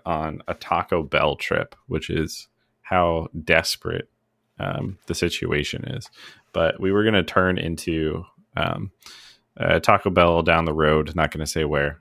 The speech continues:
but you know the one. Um, and it had, uh, we went to turn in, and it's like a car that was already in line had to wait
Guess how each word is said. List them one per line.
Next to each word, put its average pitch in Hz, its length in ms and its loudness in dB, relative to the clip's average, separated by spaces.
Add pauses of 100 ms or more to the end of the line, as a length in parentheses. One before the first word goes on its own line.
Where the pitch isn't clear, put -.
(100)
but 82 220 -2
you 87 80 -2
know 82 120 0
the 78 80 0
one. 73 300 -4 (220)
Um, 82 480 -2 (720)
and 85 480 4 (100)
it 87 180 0
had, 82 680 -2 (180)
uh, 85 220 0
we 90 80 2
went 87 180 0
to - 60 -8
turn 85 260 2
in, 80 360 0 (560)
and 90 80 6
it's - 180 -2
like 78 460 2 (600)
a 85 80 2
car 92 560 2
that 107 140 0
was 82 100 0
already 82 360 2
in 85 220 -2
line 85 540 -2 (200)
had 78 320 -6
to - 160 -6
wait 76 560 -4